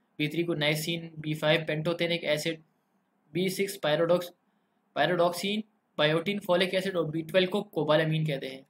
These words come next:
अब पढ़ते हैं हम fat soluble विटामिन्स के बारे में, कि फैट soluble विटामिन जिस तरह A, D, E and K होते हैं, so they are non-polar derivative।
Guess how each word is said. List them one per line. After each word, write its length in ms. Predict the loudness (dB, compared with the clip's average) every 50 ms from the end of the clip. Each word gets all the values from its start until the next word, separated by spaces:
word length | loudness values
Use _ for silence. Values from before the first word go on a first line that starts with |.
| _ _ _ _ _ _ _ _ _ _ _ _ _ _ _ _ _ _ _ _ _ _ _ _ _ _ _ _ _ _ _ _ _ 4
अब 160 | 4 4 4 4
पढ़ते 200 | 0 0 2 2
हैं 80 | 2 2
हम 200 | 2 0 -2 -4 _ _ _ _ _ _ _ _ _ _ _ _ _ 6
fat 220 | 10 10 10 10
soluble 380 | 8 6 4 6 6 6 4 4 4 4
विटामिन्स 320 | 2 2 0 -2 -4 -4
के 100 | -4 -6
बारे 260 | -4 -4 -4 -4 -4 -4
में, 100 | -6 -6
कि 120 | -6 -6 -4
फैट 240 | 2 4 4 4
soluble 340 | 4 2 0 2 4 6 6
विटामिन 380 | 6 6 4 2 0 -4 -6 -6
जिस 180 | -6 -6 -2
तरह 220 | 2 2 2 2 0 -6 _ 2
A, 80 | 4 6 6 6
D, 100 | 4 2 0 -2
E 160 | -4 -4 -4 -6 -6
and 180 | -6 -4 0
K 80 | 0 0
होते 240 | 0 0 -2 -4 -4
हैं, 180 | -6 -6 -8 -10 _ _ _ _ _ _ _ _ _ -6
so 100 | -4 -2
they 220 | 2 4 6 6 6
are 60 | 4 2
non-polar 540 | 2 2 2 0 0 0 0 2 4 4 2 2 0 -10 _ _ _ _ _ _ _ 0
derivative। 480 | 4 4 6 4 4 2 -2 -2 -4